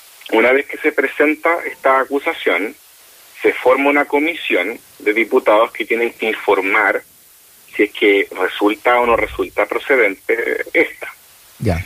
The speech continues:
Speaker 1: Y una vez que ese informe se evacúa,
Speaker 2: Perfecto.
Speaker 1: em, la Cámara vota, eh, y en el caso del presidente de la República y en el de los gobernadores regionales,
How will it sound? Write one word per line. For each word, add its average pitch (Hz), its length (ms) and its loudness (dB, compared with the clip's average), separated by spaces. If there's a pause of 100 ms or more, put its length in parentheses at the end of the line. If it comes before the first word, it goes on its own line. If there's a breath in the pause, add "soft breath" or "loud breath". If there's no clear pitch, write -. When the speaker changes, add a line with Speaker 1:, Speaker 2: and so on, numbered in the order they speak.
Speaker 1:
Y 107 120 2
una 135 100 4
vez 139 160 0
que 139 80 -6
ese 139 140 -2
informe 127 440 0
se 139 60 0
evacúa, 156 640 0 (720)
Speaker 2:
Perfecto. - 240 -2
Speaker 1:
em, 98 480 2
la 101 240 4
Cámara 123 440 2
vota, 113 440 2 (560)
eh, 90 580 -2 (480)
y 98 120 2
en 104 80 4
el 101 120 0
caso 156 240 0
del 180 100 2
presidente 143 500 0
de 151 40 4
la 147 80 2
República 117 880 -2
y 98 60 -4
en 98 80 0
el 95 80 2
de 98 80 2
los 92 140 0
gobernadores 95 500 2
regionales, 147 720 0